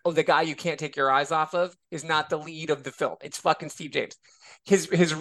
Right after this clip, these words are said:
his turn in I'm Gonna Get You, Sucker, he's great in that. He's just spectacular. I love Steve James, gone too soon. He was such a legend. But I feel like he was also just a bla-,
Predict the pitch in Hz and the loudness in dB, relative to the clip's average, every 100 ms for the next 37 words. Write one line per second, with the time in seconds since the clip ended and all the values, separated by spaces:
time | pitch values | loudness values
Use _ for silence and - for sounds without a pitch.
0 | - 165 165 180 180 165 151 151 147 147 | 0 -2 0 2 4 6 4 4 0 0
1 | 151 - - 156 160 143 160 - 151 151 | -6 -2 0 0 -2 -8 -12 0 0 2
2 | 147 - - 180 190 - - 165 - 117 | 0 -2 -6 -4 -2 -2 2 0 0 -8
3 | - - - 151 160 156 - 196 170 170 | -8 -10 -6 -6 -6 -10 -10 -12 -2 0
4 | 156 143 - _ _ _ _ 135 170 170 | 0 -2 -12 _ _ _ _ 4 4 2
5 | 170 - 147 135 123 131 - 131 - 120 | -6 -4 -2 -2 -2 -6 0 0 0 -2
6 | 120 117 - - 165 185 220 214 185 180 | -2 -2 -10 0 4 4 6 6 6 2
7 | - _ _ _ _ _ 170 175 175 160 | -14 _ _ _ _ _ 0 2 0 -4
8 | 160 131 104 143 | -10 -12 -8 -8